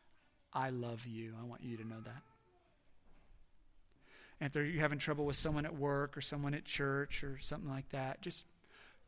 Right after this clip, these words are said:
just think and pray a little bit about something you're grateful for about that person, something they have done well.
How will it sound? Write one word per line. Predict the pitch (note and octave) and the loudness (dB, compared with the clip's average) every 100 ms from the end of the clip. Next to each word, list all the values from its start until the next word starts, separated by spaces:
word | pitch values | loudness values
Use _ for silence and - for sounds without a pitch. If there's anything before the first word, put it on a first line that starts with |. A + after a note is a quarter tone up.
| - | -12
just | - - - | -6 -4 2
think | C4+ B3 | 2 2
and | |
pray | F#3 G3 F3 | 0 4 4
a | |
little | E3 D3+ | 4 2
bit | D3+ | 0
about | D3 D3 | 0 -2
something | - - - A3 - G3 E3 | 0 0 4 4 2 2 2
you're | D3 | 2
grateful | D3 D3 - C3+ | 0 0 -2 -8
for | - C3+ | -4 -2
about | C3 B2+ | -2 -4
that | - - - - | -6 -8 -20 -8
person, | D3 C3+ C3 | -4 -2 -2
something | - B3 A3+ G3+ | 0 2 2 4
they | F3 | 4
have | D3+ C#3 | 4 0
done | C3+ C3 B2 | 0 -2 -2
well. | A#2+ A#2+ | -6 -8